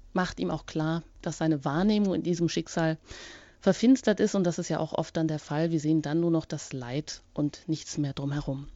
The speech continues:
Ja, Herr Pfarrer Filler, Sie wollen uns heute weitere Zugänge zum Buch Hiob erschließen. Sie haben Hiob auch im Deutschen Bundestag, genauer gesagt im Reichstagsgebäude,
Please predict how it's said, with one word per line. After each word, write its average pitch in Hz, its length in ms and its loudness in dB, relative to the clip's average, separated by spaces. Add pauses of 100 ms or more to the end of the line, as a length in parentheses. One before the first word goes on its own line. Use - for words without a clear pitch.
(600)
Ja, 214 220 8
Herr 170 120 4
Pfarrer 160 220 2
Filler, 156 320 4
Sie 208 380 4
wollen 190 200 6
uns 196 200 0
heute 170 520 4
weitere 202 360 2
Zugänge 214 420 2
zum 165 340 2
Buch 185 280 4
Hiob 175 260 4
erschließen. 196 720 2 (520)
Sie 247 180 6
haben 247 160 6
Hiob 208 320 4
auch 185 380 6 (200)
im 175 420 6 (200)
Deutschen 156 340 2
Bundestag, 196 760 4
genauer 143 340 2
gesagt 147 300 0
im 143 120 0
Reichstagsgebäude, 147 1300 -2